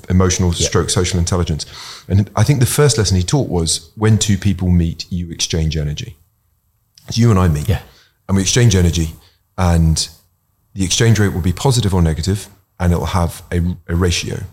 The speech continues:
Speaker 1: So if I give one unit of Richard Porter
Speaker 2: Yeah.
Speaker 1: to you, and you really like me,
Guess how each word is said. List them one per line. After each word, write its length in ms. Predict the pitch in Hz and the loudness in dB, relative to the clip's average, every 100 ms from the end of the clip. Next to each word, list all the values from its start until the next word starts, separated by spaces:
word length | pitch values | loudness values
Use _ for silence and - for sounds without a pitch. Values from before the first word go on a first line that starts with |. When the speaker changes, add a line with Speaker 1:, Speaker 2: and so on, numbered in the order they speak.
| _ _ _ _ _ | _ _ _ _ _
Speaker 1:
So 180 | - | -2
if 120 | 90 110 | 0 2
I 120 | 110 | 0
give 280 | 101 90 - | 0 -2 0
one 180 | 107 104 | 2 4
unit 220 | 95 92 | 4 2
of 100 | 85 | -2
Richard 240 | 90 - | -4 -6
Porter 280 | - 113 101 | -6 0 0
Speaker 2:
Yeah. 100 | 85 73 | 0 -6
Speaker 1:
to 100 | - | -2
you, 240 | 87 90 131 _ _ _ _ _ _ _ _ _ | 0 0 -2 _ _ _ _ _ _ _ _ _
and 140 | 87 | 0
you 140 | 95 98 | 4 4
really 240 | 120 101 | 4 4
like 220 | 90 90 | 2 2
me, 220 | 90 90 | 0 -4